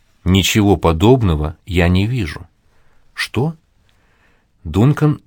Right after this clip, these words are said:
снова перевел взгляд на огненный смерч, сияющий в сердце хрустального глаза,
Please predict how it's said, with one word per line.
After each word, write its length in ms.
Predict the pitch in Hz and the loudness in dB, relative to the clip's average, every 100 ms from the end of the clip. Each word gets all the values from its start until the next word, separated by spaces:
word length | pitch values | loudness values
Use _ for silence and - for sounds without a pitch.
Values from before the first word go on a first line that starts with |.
| _ | _
снова 540 | - - 110 113 107 107 | -8 0 2 4 2 0
перевел 380 | 104 90 95 82 | 0 2 2 0
взгляд 520 | 82 90 98 107 - _ _ - | -2 0 0 0 -6 _ _ -4
на 260 | 90 87 - | -2 -2 -2
огненный 520 | 95 98 98 95 90 | 0 0 2 0 0
смерч, 580 | - 98 92 95 - - _ _ _ - | 0 0 0 0 -4 -12 _ _ _ -10
сияющий 680 | - 80 95 117 - 120 | -2 0 2 0 -2 -6
в 80 | - | -6
сердце 420 | - 104 98 - | -2 -2 -2 -4
хрустального 640 | 110 110 - 101 98 104 117 | -4 -4 -2 0 0 0 0
глаза, 520 | 135 127 92 78 | 2 2 0 -2